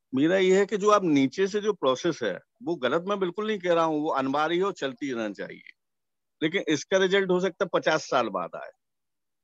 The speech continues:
और जो ऊपर से चल रही है उसका result एक साल में ही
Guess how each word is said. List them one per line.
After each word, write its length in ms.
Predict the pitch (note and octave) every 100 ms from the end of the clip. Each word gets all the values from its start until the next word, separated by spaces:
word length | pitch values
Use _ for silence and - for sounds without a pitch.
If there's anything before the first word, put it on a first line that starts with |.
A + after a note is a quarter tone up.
| _ _ _ _ _ _ _ _ _ _ _
और 120 | E3
जो 80 | F#3+
ऊपर 380 | F3+ E3 D#3 G#3
से 140 | A3
चल 260 | G3+ D#3+ C#3
रही 140 | C3+
है 240 | A2 C3 G3+
उसका 380 | F#3+ D3+ -
result 360 | F#3+ F3+ G3+ G3 F#3+ F#3 E3 _
एक 200 | E3 G3
साल 240 | - C#3 D#3+
में 120 |
ही 80 | G3